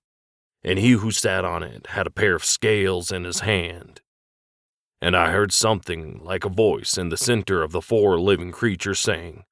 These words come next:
'A quart of wheat for a denarius, and three quarts of barley for a denarius, and do not damage the oil and the wine.'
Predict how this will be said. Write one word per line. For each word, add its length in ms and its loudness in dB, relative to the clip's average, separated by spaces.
'A 140 0
quart 340 8
of 140 0
wheat 280 -4
for 160 -2
a 60 0
denarius, 880 0
and 120 0
three 240 4
quarts 360 2
of 100 -4
barley 420 4
for 200 -2
a 80 -2
denarius, 840 -2
and 160 -2
do 160 2
not 320 2
damage 500 0
the 140 0
oil 560 4
and 140 -6
the 60 0
wine.' 640 0